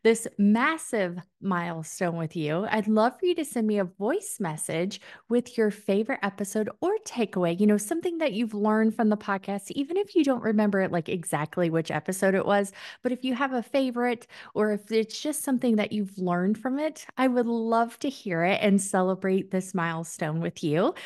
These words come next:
I'd love for you to leave me a voice message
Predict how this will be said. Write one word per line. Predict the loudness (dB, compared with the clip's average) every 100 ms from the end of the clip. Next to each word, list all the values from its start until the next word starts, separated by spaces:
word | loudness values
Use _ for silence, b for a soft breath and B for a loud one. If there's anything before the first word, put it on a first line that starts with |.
| B B
I'd | 2
love | 2 2
for | 2
you | 2
to | 2
leave | 0 -2 0
me | 0 0
a | -6 -4
voice | -6 -6 -8 -6
message | -4 -4 -2 -2 -4